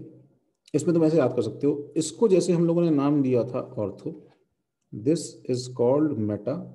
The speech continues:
this is called para, वैसे ही इस position का भी आज से एक नाम है, this is called ipso।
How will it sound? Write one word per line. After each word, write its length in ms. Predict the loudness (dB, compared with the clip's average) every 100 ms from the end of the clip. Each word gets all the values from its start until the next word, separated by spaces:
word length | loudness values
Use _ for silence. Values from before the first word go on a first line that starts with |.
| -20 _ _ _ _ _ _
this 300 | -6 -2 -2 -4 -8 -6
is 160 | -6 -8 -2
called 340 | 0 2 0 -2 0
para, 280 | 2 2 0 -6 -16 -20 _ -6
वैसे 240 | -4 0
ही 140 | 0 0 -4 -2
इस 100 | -2 2
position 340 | 2 2 0 0
का 80 | 2
भी 140 | 2
आज 160 | 0 0
से 140 | -2
एक 100 | -2
नाम 280 | -2 -2 -2
है, 100 | -2
this 220 | -4 -4
is 160 | -8 -8 -6
called 420 | -4 -4 -6 -8
ipso। 320 | -10 -8 -10